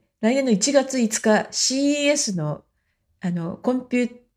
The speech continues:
コンシューマーエレクトロニクスショーありますけれども、えー、ラスベガスで行われるカンファレンスで、オンライン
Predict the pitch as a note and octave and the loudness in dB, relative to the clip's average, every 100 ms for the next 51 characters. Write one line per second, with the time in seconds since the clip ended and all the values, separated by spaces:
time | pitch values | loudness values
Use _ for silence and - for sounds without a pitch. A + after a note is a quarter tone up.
0 | G#3 B3 C4+ - C4 A#3+ A3 A3 A3 A3+ | -6 -4 -2 -2 0 2 4 4 2 2
1 | G#3+ G#3 - - D3 - D#3 D#3 D#3+ - | 2 2 -2 -2 -2 -2 -4 -4 -6 -6
2 | D3+ F3 F3 F#3 F3 - - - F#3+ G3+ | -8 -4 -2 -2 -2 -12 -10 -2 0 0
3 | A#3+ C4+ A#3+ E3+ D#3+ - F3+ F3 F3 E3+ | 0 0 0 -2 -6 -2 -2 -2 -2 -6
4 | E3 _ F#3+ F3+ G3 G3+ F#3 D3+ C#3+ D#3 | -10 _ -6 -4 0 0 0 -4 -6 -8
5 | E3 E3 - - A3 B3 B3+ A#3+ | -4 -2 -2 -2 -4 -2 -4 -8